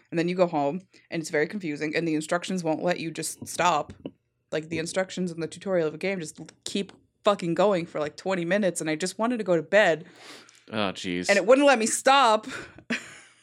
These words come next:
Speaker 2: Oh, jeez.
Speaker 1: So it was like, I don't know. I haven't played that very much, but it was cute.
Speaker 2: I installed it on the Switch, and then I think Annabelle played a little bit of it, but that was about it.
Speaker 1: Yeah, it's very cute, but I don't,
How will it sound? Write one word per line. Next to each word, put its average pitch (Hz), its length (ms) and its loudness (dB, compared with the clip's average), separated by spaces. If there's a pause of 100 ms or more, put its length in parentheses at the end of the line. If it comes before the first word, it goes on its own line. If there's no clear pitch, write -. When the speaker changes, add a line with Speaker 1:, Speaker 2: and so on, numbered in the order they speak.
(600)
Speaker 2:
Oh, - 180 -4
jeez. 131 480 -8 (320)
Speaker 1:
So 330 140 -4
it - 20 0
was 339 100 0
like, 330 220 -4
I - 80 -2
don't 247 100 -2
know. 196 160 -2 (880)
I - 60 -8
haven't 190 140 -6
played 170 160 0
that 165 160 -2
very 160 160 -4
much, 165 400 -12 (460)
but 151 160 -2
it 160 160 -4
was 165 160 -6
cute. - 480 -2
Speaker 2:
I 110 100 0
installed 110 480 0
it 127 80 2
on 120 160 0
the 107 120 -2
Switch, - 640 -4
and 98 160 -2
then 92 480 -2 (200)
I - 60 -4
think 120 140 2
Annabelle 92 300 0
played 85 200 -4
a 87 60 -6
little 85 180 -4
bit 80 120 -8
of 76 120 -6
it, 73 60 -12
but 76 100 -10
that 82 60 -4
was 78 120 -6
about 76 220 -8
it. 76 140 -8
Speaker 1:
Yeah, 151 160 0 (200)
it's 220 140 2
very 294 180 4
cute, - 320 0
but - 220 -2
I 190 120 2
don't, 208 240 -2